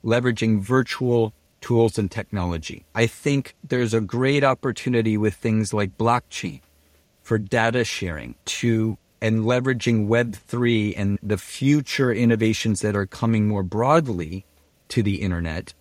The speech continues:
to accelerate global collaboration among our health transformers. Challenges are the same challenges I think any global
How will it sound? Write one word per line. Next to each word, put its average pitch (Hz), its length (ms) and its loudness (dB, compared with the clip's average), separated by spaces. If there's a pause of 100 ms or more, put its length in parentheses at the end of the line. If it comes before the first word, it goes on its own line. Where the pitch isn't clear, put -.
(140)
to 131 300 -2
accelerate 139 960 0
global 127 460 2
collaboration 107 760 0
among 110 360 2
our 101 100 2
health 95 320 -4
transformers. - 840 -8 (140)
Challenges 156 960 -2
are 117 540 2 (260)
the 131 140 -4
same 175 260 0
challenges 156 580 -2
I 123 120 0
think 143 260 -2
any 135 280 2
global 123 720 2